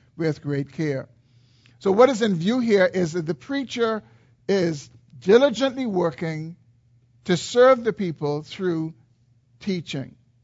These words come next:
In his day and time, there would have been others who would have written proverbs and wise sayings. And so what the preacher did, in addition to what he wrote here in Ecclesiastes, he weighed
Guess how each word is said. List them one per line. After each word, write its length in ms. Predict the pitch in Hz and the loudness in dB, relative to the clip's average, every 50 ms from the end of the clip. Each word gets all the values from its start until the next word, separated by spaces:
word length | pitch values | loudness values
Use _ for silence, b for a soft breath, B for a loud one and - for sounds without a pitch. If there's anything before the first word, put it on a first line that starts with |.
| _ _ _ _ _ _ _ _ _ _ _ _ _ _ _ _ _ _ _ _ _ _ _ _ _ _ - | _ _ _ _ _ _ _ _ _ _ _ _ _ _ _ _ _ _ _ _ _ _ _ _ _ _ -4
In 120 | 170 165 | 0 2
his 180 | 208 233 196 170 | 2 2 2 2
day 160 | 214 202 202 | 2 2 2
and 140 | 190 190 160 | 2 0 0
time, 280 | 208 208 214 214 226 | 0 2 2 2 2
there 120 | 196 185 170 | 2 0 0
would 120 | 170 170 | 0 -4
have 80 | 165 151 | -4 -4
been 220 | 180 180 180 - - | -4 -6 -6 -4 -2
others 360 | 160 185 202 208 220 220 214 | 0 0 2 4 2 2 2
who 120 | - 240 226 | -2 -4 -4
would 220 | 202 175 180 170 | -2 -2 -2 0
have 160 | 165 156 139 | 0 -2 -4
written 560 | 139 143 151 185 214 226 226 233 220 220 220 208 | -4 -2 2 4 4 4 2 -2 -2 -2 -4 -6
proverbs 600 | - - 226 208 202 190 202 208 208 202 185 170 | -6 -2 0 2 2 2 0 -2 -2 -2 -4 -8
and 160 | 165 156 147 | -10 -8 -4
wise 380 | 151 160 160 165 180 196 185 | -2 2 2 2 2 2 -2
sayings. 480 | - - 196 185 185 185 185 190 175 - | -4 -6 -6 -4 -4 -4 -6 -6 -8 -8
And 120 | 151 143 | -8 -8
so 80 | - 147 | -6 -6
what 200 | 143 165 190 170 | -4 -4 -4 -4
the 60 | 185 | -6
preacher 540 | - - 226 214 208 - - 202 196 185 175 b b b b b b - 143 | -6 -6 -6 -6 -6 -4 -2 -2 -2 -2 -2 b b b b b b -12 -2
did, 460 | 131 170 175 180 190 202 202 190 - 175 | 2 4 6 6 6 4 2 0 -4 -8
in 120 | 175 156 | -6 -4
addition 300 | 156 143 180 202 196 208 | 0 0 0 0 0 -4
to 60 | 214 | -6
what 140 | 180 180 190 | -4 -4 -2
he 80 | 202 180 | -2 -2
wrote 240 | 175 190 185 185 | -2 -2 -2 -2
here 160 | 185 185 190 180 | -2 -4 -6 -6
in 80 | 175 | -6
Ecclesiastes, 960 | 160 143 - 180 180 160 151 170 170 175 180 180 180 - - 175 170 170 165 - b b b b | -8 -6 -4 -4 -6 -4 -6 -4 -4 -2 -4 -4 -6 -8 -6 -4 -2 -2 -4 -6 b b b b
he 180 | - 226 214 | -2 0 0
weighed 720 | 196 165 151 160 180 196 208 190 175 151 131 131 - _ | 0 0 0 4 6 6 6 6 4 2 -2 -6 -12 _